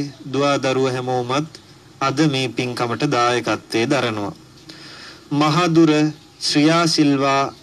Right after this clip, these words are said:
හෝමාගම පදිංචි වෙලා ඉන්න එතුමියත් අද මේ පින්කමට දායකත්වයේ දරන්නේ තමන්ගේ බලාපොරොත්තු සාර්ථක වේවා කියන බලාපොරොත්තුවෙන්. දොම්පේ අමරසිංහ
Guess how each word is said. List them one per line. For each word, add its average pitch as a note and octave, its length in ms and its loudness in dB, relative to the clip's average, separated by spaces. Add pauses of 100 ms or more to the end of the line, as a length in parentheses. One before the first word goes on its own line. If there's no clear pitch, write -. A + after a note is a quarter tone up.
(180)
හෝමාගම D3 720 2
පදිංචි C3+ 460 -2
වෙලා B2+ 280 2
ඉන්න B2 300 -2
එතුමියත් D3 640 0 (520)
අද D3+ 260 0
මේ D#3 200 4
පින්කමට C#3 560 -2
දායකත්වයේ B2 760 -2
දරන්නේ A#2 520 0 (500)
තමන්ගේ D3 480 0
බලාපොරොත්තු B2+ 720 0
සාර්ථක B2+ 580 0
වේවා A#2 600 0
කියන B2 240 -4
බලාපොරොත්තුවෙන්. A#2 960 0 (840)
දොම්පේ E3+ 640 4 (1300)
අමරසිංහ E3+ 720 2